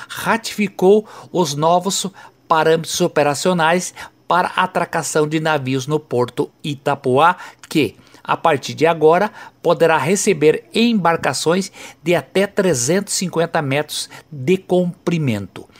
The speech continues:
O Porto Itapuá, localizado na Baía da Babitonga, já era um dos portos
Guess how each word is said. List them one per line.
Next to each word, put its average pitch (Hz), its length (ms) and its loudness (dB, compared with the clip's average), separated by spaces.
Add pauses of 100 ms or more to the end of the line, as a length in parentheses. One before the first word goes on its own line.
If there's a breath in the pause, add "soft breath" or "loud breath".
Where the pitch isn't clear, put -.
(320 loud breath)
O 226 100 0
Porto 190 540 2 (140)
Itapuá, 175 800 2 (320 loud breath)
localizado 165 1080 0
na 147 120 0
Baía 135 400 2
da 131 120 0
Babitonga, 156 760 2 (260 loud breath)
já 165 440 2
era 160 360 2
um 190 140 0
dos 185 240 -2
portos 151 580 0